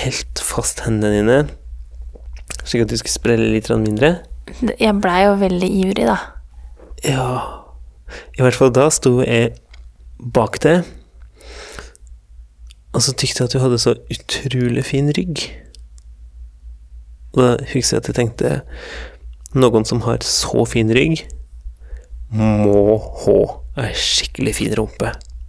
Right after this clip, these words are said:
Speaker 1: Så mens jeg helt hendene dine med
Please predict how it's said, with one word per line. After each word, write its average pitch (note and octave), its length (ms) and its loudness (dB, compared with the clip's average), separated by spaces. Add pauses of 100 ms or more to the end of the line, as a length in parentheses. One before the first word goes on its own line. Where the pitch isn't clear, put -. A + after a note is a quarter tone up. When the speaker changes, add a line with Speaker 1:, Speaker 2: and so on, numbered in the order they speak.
(1040)
Speaker 1:
Så - 80 2
mens B2+ 240 2
jeg B2 80 4
helt B2 280 -2 (180)
hendene G#2+ 260 4
dine G#2+ 240 4
med A#2 300 2